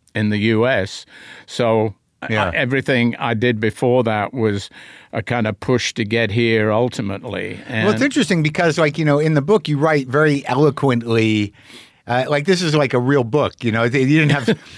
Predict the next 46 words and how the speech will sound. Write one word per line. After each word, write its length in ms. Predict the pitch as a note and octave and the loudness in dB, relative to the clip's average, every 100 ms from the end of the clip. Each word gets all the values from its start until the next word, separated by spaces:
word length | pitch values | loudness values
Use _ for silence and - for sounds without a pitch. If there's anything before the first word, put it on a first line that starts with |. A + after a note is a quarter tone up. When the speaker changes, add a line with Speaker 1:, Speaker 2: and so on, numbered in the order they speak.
| - | -4
Speaker 2:
didn't 160 | D#3+ E3+ | 0 0
have 120 | D#3 | 0
someone 240 | D#3+ D3 | 0 0
come 240 | A#2+ D3 C#3 | 0 0 2
in 220 | D3 C#3 | 2 2
and 200 | A#2+ B2 | 2 2
listen 320 | C#3+ D3+ C#3+ | 2 2 0
to 60 | B2 | 2
you 100 | A#2+ | 0
tell 220 | C#3 A#2 | 0 0
stories. 480 | - F3 E3+ G#2+ A2+ | 0 2 2 2 2
Speaker 1:
Right, 320 | B2 F#2 - C3 | 0 0 -4 0
Speaker 2:
You 80 | C#3+ | 2
wrote 200 | E3 - | 2 2
Speaker 1:
exactly. 320 | D3 C3 B2+ | 2 4 2
Speaker 2:
the, 60 | C#3 | 2
you 80 | |
wrote 180 | D3+ D3 | 2 2
the 100 | B2 | 0
hell 220 | B2 A3+ | 0 2
out 140 | C3 F#2+ | 2 0
of 60 | |
this 120 | F2 A#2 | -2 -2
Speaker 1:
Well, 100 | A#2 | 0
I 120 | A2+ | 0
Speaker 2:
thing. 40 | |
Speaker 1:
appreciate 640 | A2+ - A#2 - F#2 E2+ - | -2 0 0 -2 -8 -10 -4
that, 100 | C3+ | 0
Speaker 2:
And 120 | C3+ | 0
it, 140 | C#3 | 0
Speaker 1:
yeah. 80 | C#3+ | 2
Speaker 2:
and 100 | C#3 | 2
it 160 | C#3 C3+ | 2 2
reads 320 | D3 D3+ D3 | 2 2 2
in 80 | C#3 | -2
the 80 | |
prose. 420 | A2+ A2+ A#2 C3+ B2+ | -2 0 0 0 -4
It's 140 | - | -8
beautiful. 580 | A2+ A#2+ B2 - C3+ D3+ - - - | -2 2 0 0 -2 -4 -10 -20 -4
But, 140 | D#3 E3 | 0 2
you 80 | |
know, 220 | E3 D#3 D3+ - | 2 2 0 -10
even 360 | D#3+ F3 F3+ E3 | -4 2 4 4
with 260 | D#3+ D3+ - - - - | 2 0 -14 -20 -18 0
whatever, 540 | D3 D#3+ D#3+ D#3 C#3+ F3+ | 2 4 4 4 2 -2
uh, 300 | C#3 B2+ | 0 0